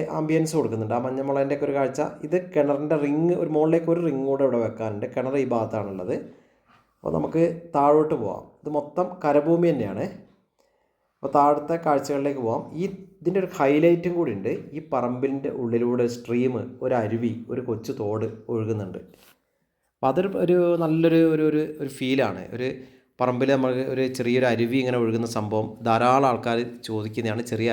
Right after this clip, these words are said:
അരുവിയൊക്കെ ഉണ്ടെങ്കിൽ നമുക്കത് വേണം, തീർച്ചയായിട്ടും നമ്മളത് എടുക്കാം എന്ന് പറയുന്നവരുണ്ട്. അവർക്ക് പറ്റിയ സംഭവമാണ്. ഒരു കൊച്ചരുവി ഏത് സമയം വെള്ളമുള്ള ഒരു അരുവിയുണ്ട്. പിന്നെ പറമ്പിൻ്റെ മറ്റൊരു ഹൈലൈറ്റും കൂടെ കാ-, ഉണ്ട്,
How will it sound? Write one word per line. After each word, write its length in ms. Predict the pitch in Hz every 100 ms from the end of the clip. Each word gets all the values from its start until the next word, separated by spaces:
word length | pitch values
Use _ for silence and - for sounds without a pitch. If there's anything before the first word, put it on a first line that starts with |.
| 101
അരുവിയൊക്കെ 400 | 104 120 123 110
ഉണ്ടെങ്കിൽ 240 | 104 107 110
നമുക്കത് 300 | 104 101 107 104
വേണം, 240 | 98 104 101
തീർച്ചയായിട്ടും 500 | 98 98 110 104 107
നമ്മളത് 240 | 101 107 101
എടുക്കാം 360 | 92 107 104 110
എന്ന് 120 | 104
പറയുന്നവരുണ്ട്. 500 | 104 101 104 95 95 - - - _ _ _ _ _ -
അവർക്ക് 280 | 80 - 143
പറ്റിയ 300 | 113 - 113 107
സംഭവമാണ്. 380 | 101 104 98 110
ഒരു 60 | 113
കൊച്ചരുവി 500 | 139 - 170 127 120 - - - _ _ _ _ _ - 139
ഏത് 100 | 139
സമയം 200 | 139 139 131
വെള്ളമുള്ള 280 | 123 123 117
ഒരു 80 | 113
അരുവിയുണ്ട്. 500 | 110 113 110 98 135 208 - - _ 143
പിന്നെ 300 | 143 175 208 208
പറമ്പിൻ്റെ 380 | 160 151 156 160 147
മറ്റൊരു 400 | 139 - - 214 170
ഹൈലൈറ്റും 360 | 135 131 127 127
കൂടെ 140 | 123
കാ-, 100 | 123 - 113
ഉണ്ട്, 140 | 120